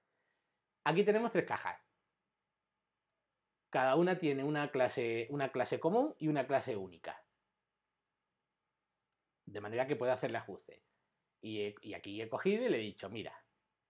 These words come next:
estos van a ser lo que van a tener todas mis cajas, que es que va a tener cuatrocientos de ancho, trescientos de alto, un padding de doce, y para que el padding esté contemplado en las dimensiones de alto y ancho,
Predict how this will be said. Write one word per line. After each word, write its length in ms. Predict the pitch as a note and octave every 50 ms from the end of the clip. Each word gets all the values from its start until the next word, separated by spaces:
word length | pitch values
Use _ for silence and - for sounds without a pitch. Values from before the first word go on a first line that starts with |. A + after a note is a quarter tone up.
| _ _
estos 280 | C#3+ D#3 D3+ - E3+
van 100 | D3+ D3+
a 60 | D3+ D3+
ser 160 | - F3+ C3+
lo 80 | A2
que 60 | F2+ F#2
van 120 | G2 G#2+
a 60 | A2
tener 240 | G2+ A#2+ B2+ B2+ B2+
todas 200 | C3 C3+ C3+ C#3 C#3+
mis 100 | D#3 D3+
cajas, 380 | - E3+ D#3 - - E4+ E4+ - _ _ _ _ _ _ _ _ _ _ _ _ _ _ _ _
que 140 | _ - C3+
es 80 | D3 -
que 80 | -
va 100 | G2+ G#2
a 60 | G2+
tener 400 | F#2+ G2+ A2+ B2+ B2+ G#2 - - _ _ _ _ _ _ _ _
cuatrocientos 540 | - B2+ A#2+ G2+ - - - A#2+ G#2 A#2+ A#2+
de 100 | B2+ D3+
ancho, 320 | F#3 A3 A3+ A3 - B3 A3+
trescientos 420 | F#3 - - C3 A2+ A2+ C3+ B2+
de 120 | C#3+ E3+
alto, 500 | F#3+ G#3 A3+ A3+ A3 - A#3 A#3 A#3+ - - -
un 160 | D3+ D3+ -
padding 260 | E3 D3+ D#3 D#3+ E3
de 80 | E3 E3+
doce, 460 | F3+ G#3 A3+ A3 - A#3 A#3+ B3 -
y 120 | - E3 C#3+
para 340 | - C#3 B2 A#2+ B2 A#2+
que 80 | - A#2
el 120 | A2+ A2+
padding 380 | A2+ C#3+ D#3+ E3 D3+ B2 A#2 A2+
esté 460 | G#2+ G#2 - - C#3+ C#3+ B2+ - -
contemplado 800 | - A#2+ A2 G#2+ - G#2+ G2+ G2+ G2+ A#2 C3 C3 C3+ C3+ C3+ C3+
en 240 | C3 C3+ C3+ C3 C3
las 120 | C3+ B2+
dimensiones 540 | B2 C3 B2+ C3 B2 A#2 - - E3 B2 A2
de 80 | F#2+ G2
alto 220 | G#2 A#2 A#2 D3
y 80 | D#3+ G3+
ancho, 340 | A3+ A#3+ G#3 - F4 F4+